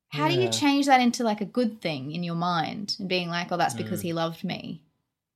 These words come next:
Speaker 1: I don't know. I just felt a bit funny about that.
Speaker 2: And the other stuff where, where Yondu was proving his love for Peter
Speaker 1: Mm.
Speaker 2: with all the other characters, Peter didn't see any of that.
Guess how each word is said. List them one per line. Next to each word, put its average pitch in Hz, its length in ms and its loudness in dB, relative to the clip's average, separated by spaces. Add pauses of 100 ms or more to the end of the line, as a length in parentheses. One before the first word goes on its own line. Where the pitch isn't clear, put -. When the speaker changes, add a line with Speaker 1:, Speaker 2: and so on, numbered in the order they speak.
Speaker 1:
I 233 80 2
don't 269 100 0
know. 302 160 6
I 190 160 8
just 208 220 -6
felt 233 120 2
a 214 40 -2
bit 190 280 -4 (100)
funny 170 340 -4
about - 240 -6
that. - 200 -4
Speaker 2:
And 143 140 0
the 156 40 0
other 151 140 -2
stuff 123 360 -4
where, 113 360 0 (380)
where 117 140 -4
Yondu 120 420 0
was 104 160 -6
proving 107 380 -2
his 104 340 -8
love 127 320 0
for - 140 -16
Peter 104 440 -4 (160)
Speaker 1:
Mm. 170 360 -8
Speaker 2:
with 110 240 -6
all 107 100 -2
the 110 80 -2
other 101 120 -4
characters, 143 540 -4 (280)
Peter 180 180 -2
didn't 156 160 0
see 151 140 -8
any 156 160 -4
of 90 80 -10
that. 92 200 -10